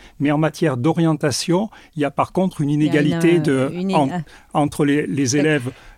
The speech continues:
Speaker 1: de l'ensemble du territoire français et les, les élèves ruraux.
Speaker 2: Et c'est quoi les facteurs de réussite, là, justement ? Qu'est-ce qui fait que dans ces zones rurales, on réussit quand même plutôt bien ?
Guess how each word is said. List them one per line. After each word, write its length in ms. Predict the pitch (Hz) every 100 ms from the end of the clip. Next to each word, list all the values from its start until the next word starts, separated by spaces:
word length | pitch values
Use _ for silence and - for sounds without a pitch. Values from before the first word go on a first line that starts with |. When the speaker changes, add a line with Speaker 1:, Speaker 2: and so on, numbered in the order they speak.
| -
Speaker 1:
de 80 | 120
l'ensemble 400 | 127 143 - 160
du 80 | 131
territoire 420 | 143 123 156 120
français 540 | - 127 - 170 190 - -
et 160 | 156 147
les, 340 | 139 131 127
les 280 | 196 139 127
élèves 180 | 147 135
ruraux. 280 | 131 120 104 -
Speaker 2:
Et 80 | 262
c'est 140 | 311
quoi 160 | 302 277
les 80 |
facteurs 400 | 240 233 - 233
de 80 | 214
réussite, 600 | 208 208 202 - 233 -
là, 140 | 170 170
justement ? 420 | 180 - 196 202
Qu'est-ce 220 | - 214
qui 140 | -
fait 260 | 247 - 294
que 380 | - 262 277 254
dans 260 | 196 220
ces 400 | 208 - 190 185
zones 300 | 190 220 233
rurales, 680 | 208 202 190 220 302 339 311 -
on 180 | 208
réussit 440 | 190 208 202 - 233
quand 120 | 202
même 180 | 196 190
plutôt 320 | - 185 185
bien ? 360 | 165 208 285